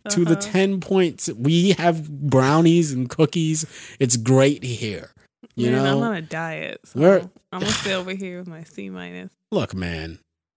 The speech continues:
Speaker 1: you know, C minus, you, you switching back?
Speaker 2: <laughs>
Speaker 1: Look, this movie's fine.
Speaker 2: Uh-huh.
Speaker 1: It's a good time. Like, I don't know. Like, you know, I,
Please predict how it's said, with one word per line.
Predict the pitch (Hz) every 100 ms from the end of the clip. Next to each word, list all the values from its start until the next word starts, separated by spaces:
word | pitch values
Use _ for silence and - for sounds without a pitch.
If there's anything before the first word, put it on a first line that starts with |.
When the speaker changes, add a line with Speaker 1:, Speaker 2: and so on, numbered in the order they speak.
| _ -
Speaker 1:
you | 185
know, | 185 180 170 170 - _ _ _ _ _ _ - - _ _ _ - _
C | - - 269
minus, | 226 208 233 208 185
you, | 202
you | 220
switching | 208 - 403 415 381 381
back? | 381 403 370 - - - - - _ _
Speaker 2:
<laughs> | _ _ _ _ _ _ -
Speaker 1:
Look, | 131 82 71 - _ _ _ _ _ _ _ -
this | 147
movie's | 175 151 101 80
fine. | - - - - - - 80 82 80 78 76 - -
Speaker 2:
Uh-huh. | 190 196 202 196 196 247 - _ _ _
Speaker 1:
It's | 101 113 117 110 - - - - - 107 - -
a | 117
good | 107 107 135 175 170
time. | - 175 185 120
Like, | 123 120 117
I | 135
don't | 151 110
know. | 90 92 101
Like, | 107 110 110 _ _ 143
you | 123 131
know, | 120
I, | 107